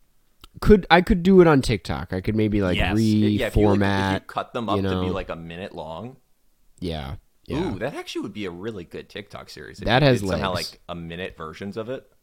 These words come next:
Speaker 1: Yeah. And I think it, it could work.
Speaker 2: Yeah.
Speaker 1: Um. Anyway, The Menu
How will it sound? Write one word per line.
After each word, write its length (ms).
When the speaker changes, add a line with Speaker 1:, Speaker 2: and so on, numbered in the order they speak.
Speaker 1:
Yeah. 460
And 100
I 80
think 260
it, 260
it 100
could 120
work. 420
Speaker 2:
Yeah. 240
Speaker 1:
Um. 520
Anyway, 560
The 160
Menu 520